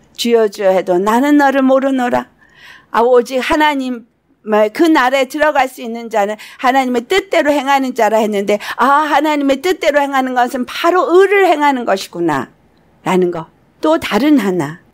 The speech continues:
미시팟, 공의. 이 공의는 의와 뭐가 다르냐? 하나님이 의로움으로 이스라엘을 의롭다 하시고 의의 나라로 삼으셨는데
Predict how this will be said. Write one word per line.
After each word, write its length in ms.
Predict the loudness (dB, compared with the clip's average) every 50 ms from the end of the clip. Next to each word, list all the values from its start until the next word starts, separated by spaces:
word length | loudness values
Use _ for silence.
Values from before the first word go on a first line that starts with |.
| _ _ _
미시팟, 420 | -6 -4 -4 -4 -6 -8 -12 -14 -14 -14 -16 _ -20 -20 _ _ _
공의. 680 | -4 0 0 0 0 0 0 0 0 2 0 -2 -4 -10 _ _ _ _ _ -4
이 160 | -4 -4 -4
공의는 680 | -2 -2 0 2 2 2 2 2 0 0 -2 -4 -6 -10 _ _ _ _ _ _ -2
의와 520 | 2 4 4 4 4 4 4 2 0 0
뭐가 400 | -2 -2 -2 0 0 0 -2 0
다르냐? 600 | -2 -2 -2 -2 -4 -4 -4 -4 -6 -8 -12 -18 _ _ _ _ _ _
하나님이 840 | -8 -4 0 2 2 4 4 4 4 4 4 4 4 4 2 2 2
의로움으로 800 | 0 2 2 2 2 0 0 -2 -4 -4 -4 -4 -6 -6 -10 -16 _ _ _ _ _ _ _ _ -2
이스라엘을 680 | 0 2 2 0 0 -2 0 2 2 2 2 0 0 0
의롭다 460 | 0 2 2 0 -2 -2 -2 -4 -4
하시고 500 | -4 -4 -8 -10 -10 -12 -12 -16 -18 -18 _ _ _ _ _ _ 0
의의 360 | 2 4 4 4 4 2 2
나라로 600 | 0 0 0 0 0 2 2 2 2 2 0 -2
삼으셨는데 960 | -6 -8 -6 -6 -4 -4 -6 -6 -6 -6 -4 -4 -4 -4 -4 -6 -8 -12 -14